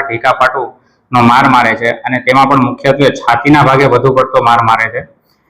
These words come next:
જેના કારણે તેમની હાલત થોડીક ગંભીર થઈ જાય છે અને તે પોતે પોલીસ ફરિયાદ લખાવવા માટે આવે છે, પરંતુ in between તેમની હાલત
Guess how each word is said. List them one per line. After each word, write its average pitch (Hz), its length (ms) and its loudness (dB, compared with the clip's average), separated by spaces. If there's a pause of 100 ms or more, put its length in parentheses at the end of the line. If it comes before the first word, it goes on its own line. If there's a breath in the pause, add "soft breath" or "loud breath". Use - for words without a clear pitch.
(120)
જેના 139 240 2
કારણે 143 220 2
તેમની 143 260 2
હાલત 131 280 2
થોડીક 147 640 -2
ગંભીર 135 420 -2
થઈ 127 140 2
જાય 117 120 4
છે 131 200 2
અને 139 280 2
તે 139 140 -2
પોતે 135 280 -2
પોલીસ 131 340 -6
ફરિયાદ 127 260 0
લખાવવા 127 360 0
માટે 127 340 -2 (440)
આવે 135 300 2
છે, 110 160 -4
પરંતુ 156 600 -2
in 147 60 2
between 143 440 2
તેમની 143 200 2
હાલત 123 300 2